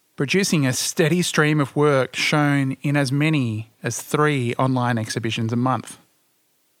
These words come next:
Each show is dedicated to art historical styles of his own invention. They have suggestive names, Ultra Deco, Rainbow Doom, and Century Style,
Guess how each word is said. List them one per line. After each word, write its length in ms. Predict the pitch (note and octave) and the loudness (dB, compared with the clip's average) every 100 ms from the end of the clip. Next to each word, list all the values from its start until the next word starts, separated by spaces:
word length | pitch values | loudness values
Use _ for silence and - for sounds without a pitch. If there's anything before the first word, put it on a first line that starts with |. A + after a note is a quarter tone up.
| _ | _
Each 160 | C#3+ C3+ | -4 0
show 280 | - D3+ C3+ | 2 4 4
is 140 | B2+ | 2
dedicated 500 | C#3+ C#3+ C#3 B2+ A#2 | 0 0 2 0 0
to 300 | - B2 A#2 - | 0 0 0 2
art 200 | C#3+ D#3 | 2 2
historical 500 | C#3+ - D3+ D#3+ B2+ | 0 2 2 2 -2
styles 460 | - B2+ A#2+ A#2+ A#2 | 0 2 2 2 0
of 100 | A#2 | -4
his 140 | B2 | -2
own 160 | A#2 A2 | 0 0
invention. 560 | A2 B2 D#3 - G2+ - _ _ _ _ _ _ _ | 0 0 0 -2 -6 -10 _ _ _ _ _ _ _
They 180 | C#3 C3+ | 0 2
have 100 | C3 | 2
suggestive 600 | - B2+ D#3+ E3+ - C3+ | 0 0 0 0 -2 0
names, 640 | D3 D#3+ C#3 A#2 G#2+ - - _ _ _ _ | 2 2 2 0 -4 -6 -12 _ _ _ _
Ultra 320 | D3 F#3+ - C3 | 0 0 0 0
Deco, 480 | B2 C3+ A2 F#2+ A2 _ _ _ _ - | 0 0 0 -2 -6 _ _ _ _ -2
Rainbow 420 | B2+ C3 C3 C3 | 0 2 2 2
Doom, 640 | B2 C#3 C#3 B2 A2 A2+ - _ _ _ | 2 2 2 0 -2 -6 -10 _ _ _
and 140 | - - | -10 -4
Century 460 | - D3 - A2 | 0 0 0 -2
Style, 580 | A#2 - A2+ G#2+ G#2 A2+ | -2 0 2 2 -2 -6